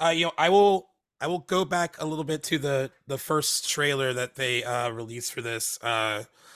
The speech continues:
you know, like you, like you said, they released, uh, a teaser trailer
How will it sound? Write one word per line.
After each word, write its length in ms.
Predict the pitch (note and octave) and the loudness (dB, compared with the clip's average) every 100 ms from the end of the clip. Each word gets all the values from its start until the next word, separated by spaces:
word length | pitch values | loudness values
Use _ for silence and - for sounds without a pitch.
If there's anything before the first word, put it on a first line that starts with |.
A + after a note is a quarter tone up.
| - - _ | -20 -20 _
you 100 | C3 | -4
know, 100 | B2 | 0
like 180 | B2+ C3+ | 0 -2
you, 100 | D3 | -2
like 200 | B2+ A#2+ | -2 -2
you 140 | D3+ | -4
said, 240 | D3 C3+ B2+ | 0 0 2
they 180 | C3 C3+ | 2 2
released, 480 | C3+ C#3 C3+ - | -2 -2 -2 0
uh, 220 | C3 C3 B2+ | 2 2 0
a 40 | |
teaser 280 | - D3 C#3 | -2 -4 -4
trailer 460 | - C#3 C3 B2+ | -2 -2 0 -2